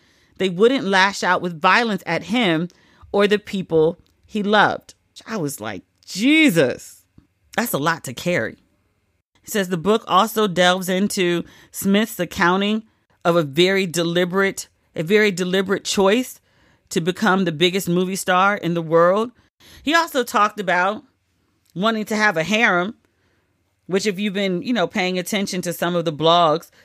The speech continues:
lately, there's much talk about this. He says that he wanted to, I don't know how this came up. They talk about he had a meeting with an intimacy coach, and he told the coach if he could have anything in the world,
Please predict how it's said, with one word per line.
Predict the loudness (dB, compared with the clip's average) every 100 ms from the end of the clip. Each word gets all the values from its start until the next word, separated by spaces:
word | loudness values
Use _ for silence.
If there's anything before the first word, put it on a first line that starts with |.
| _ 0
lately, | 2 2 0 -6
there's | 0 0 2
much | 0 -2
talk | 0 2 2
about | 0 0 0 2
this. | 2 2 -6 _ _ _ _
He | -4 -2 -2
says | 0 2 2 -2
that | -2
he | 0 0
wanted | 2 2 2 0 -2
to, | -6 -4 -6 -10 -6
I |
don't | 0
know | 0
how | 2 0 0
this | -2
came | -4 -4 0
up. | 2 2
They | 0
talk | 2 2 2
about | 2 4 4 0 -8 -8
he | 0
had | 2 2
a | 2
meeting | 2 2 2 0 -2 -6 _ _ _ _ -2
with | 0 0
an | -2
intimacy | 0 0 2 0 -2 -6 -8
coach, | 0 2 2 -2 -12 -20 _ _ _
and | 0 0
he | -2
told | -2 0 2 0
the | -2
coach | -2 2 4 4 0 -10 -16 _ _ _ _ _ _ _ _ _ -6
if | -2
he | -2
could | 0 0
have | 0 -2 -2
anything | -2 -2 -2 -2 -2
in | -2
the | -2
world, | 0 2 4 6 4